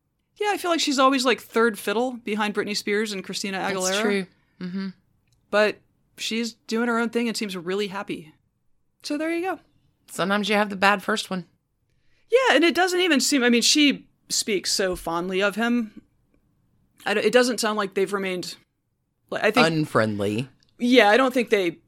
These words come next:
Speaker 1: are in touch that much or anything, but she only says nice things about him, as far as I can tell.
Speaker 2: She's quirky. She's plucky. I like her.
Speaker 1: The, so did the interviewers.
Speaker 2: Mm-hmm.
Speaker 1: That was so evident in reading.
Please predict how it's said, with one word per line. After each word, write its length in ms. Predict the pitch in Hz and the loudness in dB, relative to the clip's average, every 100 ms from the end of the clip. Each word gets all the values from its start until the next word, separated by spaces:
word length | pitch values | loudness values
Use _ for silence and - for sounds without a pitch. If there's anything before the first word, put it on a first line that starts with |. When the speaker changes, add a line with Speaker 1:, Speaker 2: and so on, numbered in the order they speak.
| - | -6
Speaker 1:
are 160 | 185 180 | -2 -2
in 100 | 165 | -2
touch 300 | 208 196 - | -4 -4 -2
that 180 | 156 | -2
much 200 | 160 156 | -2 -6
or 60 | 170 | -4
anything, 560 | 165 165 165 165 160 - | -4 -4 -6 -6 -10 -14
but 360 | - 175 165 - _ _ _ - _ | -6 -2 -2 -6 _ _ _ -20 _
she 260 | - - 226 | -4 0 0
only 240 | 185 185 | -2 -6
says 280 | 165 165 160 | -6 -6 -6
nice 180 | 151 156 | -8 -8
things 220 | 156 170 | -10 -12
about 220 | 160 147 | -12 -10
him, 200 | 151 156 - _ _ - | -10 -12 -16 _ _ -14
as 80 | |
far 120 | - 156 | -10 -10
as 80 | |
I 40 | 143 | -10
can 120 | 151 | -14
tell. 220 | - 165 | -14 -16
Speaker 2:
She's 260 | 175 370 - | -4 -4 -4
quirky. 400 | - 208 196 185 | -2 -2 0 -6
She's 220 | - 208 | -4 -6
plucky. 420 | - 175 156 160 _ _ - | -2 -2 -2 -8 _ _ -8
I 100 | 190 | -4
like 220 | 185 175 | -2 -2
her. 140 | 151 151 _ _ _ _ - | -4 -6 _ _ _ _ 0
Speaker 1:
The, 260 | 214 226 | 6 6
so 160 | 214 269 | 6 2
did 120 | 277 | 4
the 120 | 226 | 2
interviewers. 800 | 196 226 196 170 165 - - - - | 0 0 -2 -4 -4 -4 -4 -4 -8
Speaker 2:
Mm-hmm. 220 | 165 185 | -6 4
Speaker 1:
That 180 | 220 233 | 6 6
was 140 | 226 | 4
so 260 | - 220 190 | 2 2 2
evident 440 | 185 185 170 160 | 2 0 -4 -4
in 140 | 175 | -6
reading. 540 | 175 170 175 170 170 | -2 -2 -2 -4 -6